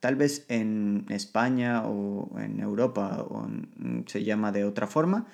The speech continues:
pero el nombre en inglés es The Zookeeper's Wife. Así la pueden encontrar en todos los lados.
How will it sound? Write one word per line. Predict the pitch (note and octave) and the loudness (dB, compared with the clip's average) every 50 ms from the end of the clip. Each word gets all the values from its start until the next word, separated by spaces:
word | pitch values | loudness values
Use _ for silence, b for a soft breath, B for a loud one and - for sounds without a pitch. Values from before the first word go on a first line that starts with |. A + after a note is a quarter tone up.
| B B B B B B | B B B B B B
pero | - D#3 F3 F#3 F3+ | -2 0 2 2 4
el | D#3+ C#3+ C3 | 4 4 4
nombre | C3+ C3+ C#3 C#3 C3 C3+ - - | 2 2 0 0 0 0 0 0
en | A2+ G#2+ | 0 0
inglés | G#2+ G#2+ G#2+ B2 C3+ D#3 E3+ - - | 0 0 0 0 0 0 0 -2 -2
es | C3+ C#3+ C#3+ - - A#2+ | -4 -4 -4 -6 -8 -4
The | G#2+ G#2 G2+ | -2 -2 -2
Zookeeper's | - - C3+ B2+ B2 B2 - B2+ A#2+ - A#2 A2+ A2+ - - | -2 -2 -2 -2 -2 -2 -6 -6 -4 -2 -2 -2 -2 -4 -4
Wife. | - - - - - - | -2 -2 -2 -4 -8 -12
Así | - - - - A2+ | -12 -10 -6 -2 -2
la | A2+ A2 | -2 -2
pueden | - A#2+ A2+ A2+ A2+ G#2+ | 0 0 2 2 2 2
encontrar | G2+ F#2+ F#2+ G#2 G2+ F#2 B2 C#3 D#3 - - | 0 -2 -2 -4 -4 0 2 2 2 2 2
en | A#2+ A2 G#2+ G2+ - | 0 -2 -2 -2 0
todos | A#2+ G#2+ G2+ G#2+ G2 - A#2 | 0 0 0 -2 -6 -8 -10
los | A#2 A#2+ | -14 -10
lados. | A#2 - - - - - - | -8 -8 -10 -10 -18 -20 -20